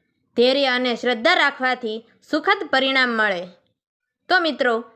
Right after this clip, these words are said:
તમને અમારી આ વાર્તા પસંદ આવી હોય તો અમારી ચેનલને લાઈક કરો, શેર કરો અને વીર માંગડાવાળો અને રાણી પદ્માવતીનો ઇતિહાસ જાણવા માટે નીચે આપેલા બ્લેક બટનને ક્લિક કરી અમારી ચેનલને સબસ્ક્રાઇબ જરૂરથી કરજો.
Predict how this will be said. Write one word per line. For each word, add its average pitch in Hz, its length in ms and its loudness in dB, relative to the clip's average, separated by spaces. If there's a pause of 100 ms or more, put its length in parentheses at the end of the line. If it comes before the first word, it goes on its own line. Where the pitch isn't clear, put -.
(120)
તમને 339 220 2
અમારી 403 320 2
આ 294 80 2
વાર્તા 254 380 0
પસંદ 247 440 -2
આવી 254 240 0
હોય 220 280 -2 (360)
તો 262 60 4
અમારી 311 300 2
ચેનલને 262 520 -2
લાઈક 277 220 2 (120)
કરો, 226 380 0 (140)
શેર 359 260 2
કરો 247 320 0 (380)
અને 240 220 0
વીર 320 280 2
માંગડાવાળો 247 760 0 (220)
અને 247 220 0
રાણી 262 280 0
પદ્માવતીનો 311 840 -2
ઇતિહાસ 247 580 0 (320)
જાણવા 254 380 2
માટે 214 520 -4 (220)
નીચે 254 260 -2
આપેલા 330 460 2
બ્લેક 262 240 -4
બટનને 240 520 -2
ક્લિક 302 360 -2
કરી 240 300 0 (280)
અમારી 381 320 2
ચેનલને 285 500 0
સબસ્ક્રાઇબ 269 580 -2
જરૂરથી 233 520 -2
કરજો. 202 380 -4